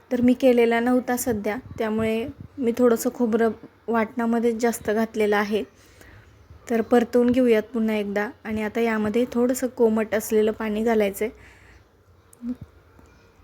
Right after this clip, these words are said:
त्यामुळे तरी येते आपल्या भाजीला. पुन्हा एकदा छान परतवून घेऊयात आणि आता वांगी आपली छान शिजू देऊयात झाकण ठेवून.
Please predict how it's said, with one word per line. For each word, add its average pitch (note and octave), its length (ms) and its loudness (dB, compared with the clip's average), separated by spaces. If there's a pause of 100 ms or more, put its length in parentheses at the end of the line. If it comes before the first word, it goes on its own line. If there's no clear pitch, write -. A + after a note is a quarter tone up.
(360)
त्यामुळे A3+ 340 0 (120)
तरी A3+ 240 2
येते A3+ 260 2
आपल्या G3+ 300 -2
भाजीला. G#3 400 -2 (1040)
पुन्हा B3 280 4
एकदा B3 260 2 (120)
छान A#3+ 200 -2
परतवून A3+ 480 -2
घेऊयात A#3 440 0
आणि G#3+ 240 -2
आता G#3+ 220 -4
वांगी A3 320 0
आपली G#3 280 -2 (100)
छान A#3 200 -2
शिजू A3+ 320 2
देऊयात G#3+ 360 4
झाकण G#3+ 440 -6
ठेवून. A3 220 -2